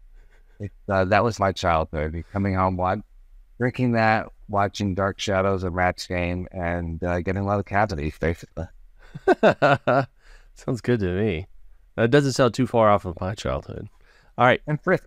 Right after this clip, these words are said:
Speaker 1: and Fritos somewhere in there. That was
Speaker 2: I
Speaker 1: a good
Speaker 2: actually
Speaker 1: combination,
Speaker 2: just
Speaker 1: right?
Speaker 2: ate some this morning, so
Speaker 1: Hey.
Speaker 2: I, I'm hitting all of your childhood, uh,
Speaker 1: Okay,
Speaker 2: highlights
Speaker 1: dang
Speaker 2: here.
Speaker 1: it.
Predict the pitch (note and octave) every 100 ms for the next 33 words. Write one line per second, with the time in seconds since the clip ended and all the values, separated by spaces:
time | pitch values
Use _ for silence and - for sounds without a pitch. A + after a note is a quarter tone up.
0 | - E3+ - F#3+ F3 A2+ F2 F2+ A2+ G#2+
1 | F2+ E2 D#2+ D2+ C#2 - _ - A2+ A#2+
2 | C3+ A#2+ A#2+ A2+ G2 F#2+ G2 F#2+ C3 B2
3 | D#2+ B2+ A#2+ - A#2 G#2+ G2+ - G2+ F#2
4 | F2 E2+ - G2 F#2 F#2+ F2 G#2+ G#2 F#2
5 | A2+ C3 G#2 A2+ G#2+ F#2+ G2 G2 - G#2+
6 | G2+ G2+ G2+ F2 G2 F2+ G2 G2 G2+ F#2+
7 | F2 G#2 F2 F2+ E2+ - - _ - -
8 | E3 E3+ B2